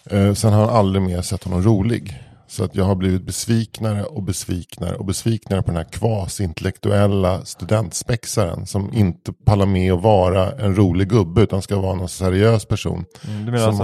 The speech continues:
Speaker 1: har
Speaker 2: att han vill vara någon slags skriftställare och satiriker?
Speaker 1: Ja, skriftställare och satiriker.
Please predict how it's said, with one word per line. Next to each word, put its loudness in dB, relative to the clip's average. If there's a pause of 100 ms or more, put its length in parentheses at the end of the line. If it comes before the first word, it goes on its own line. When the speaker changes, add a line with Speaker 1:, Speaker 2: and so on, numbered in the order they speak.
(160)
Speaker 1:
har -6
Speaker 2:
att -8
han -4
vill -4
vara -4
någon -4
slags -6
skriftställare -4
och -2
satiriker? -4
Speaker 1:
Ja, 6
skriftställare -2
och 2
satiriker. -6